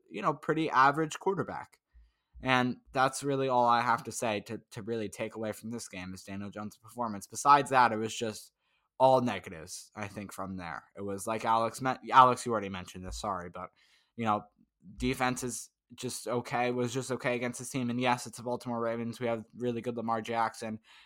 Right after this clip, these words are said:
their rushing game, who gets about two hundred yards a game. And,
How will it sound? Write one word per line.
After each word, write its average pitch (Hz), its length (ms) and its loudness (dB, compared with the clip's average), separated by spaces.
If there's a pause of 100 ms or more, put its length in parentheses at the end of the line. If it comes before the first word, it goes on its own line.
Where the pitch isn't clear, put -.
(120)
their 120 220 2
rushing 123 420 2
game, 113 300 -4
who 113 80 -12
gets 110 240 -6
about 104 320 -4
two 139 140 -6
hundred 120 240 -2
yards 113 260 0
a 107 40 -10
game. 107 360 -6 (580)
And, 110 460 -2